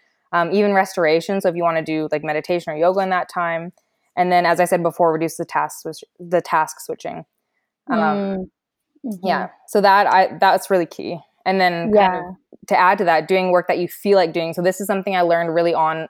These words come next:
Speaker 1: early on in school when I was going through burnout, 'cause I was trying to do too many things all the time, and then you end up reading the same things over and over and trying to write the same article over and
Speaker 2: <laughs>
Speaker 1: over and not, never getting it done. So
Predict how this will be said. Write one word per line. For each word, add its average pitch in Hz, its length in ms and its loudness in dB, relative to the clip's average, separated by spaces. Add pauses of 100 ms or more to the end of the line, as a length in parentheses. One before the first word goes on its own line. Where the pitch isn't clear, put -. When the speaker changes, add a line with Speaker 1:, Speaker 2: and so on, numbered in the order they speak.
Speaker 1:
early 180 240 4
on 165 160 0
in 160 100 -4
school 175 300 -2
when 185 100 -2
I 160 60 0
was 156 200 2
going 208 240 -2
through 226 200 0
burnout, 220 360 0
'cause - 80 -4
I 175 80 2
was 170 100 -2
trying 196 300 0
to 190 80 -8
do 165 280 -2 (580)
too 269 140 0
many 262 200 2
things 233 240 0
all 208 140 4
the 208 100 2
time, 202 440 0
and 185 160 -2
then 180 200 0
you 175 200 2
end 180 180 0
up 165 160 0
reading 202 420 2
the 180 60 -2
same 190 220 -2
things 190 180 -2
over 180 180 2
and 180 80 -4
over 175 320 2
and 160 140 -6
trying 185 260 -4
to 165 80 -8
write 202 280 2
the 170 60 -2
same 180 220 -4
article 185 420 2
over 220 240 6
and 214 120 6
Speaker 2:
<laughs> 226 100 8
Speaker 1:
over 208 140 4
and 190 120 2
not, 208 220 0
never 208 220 2
getting 214 220 2
it 165 180 -4
done. 190 400 2
So 165 260 2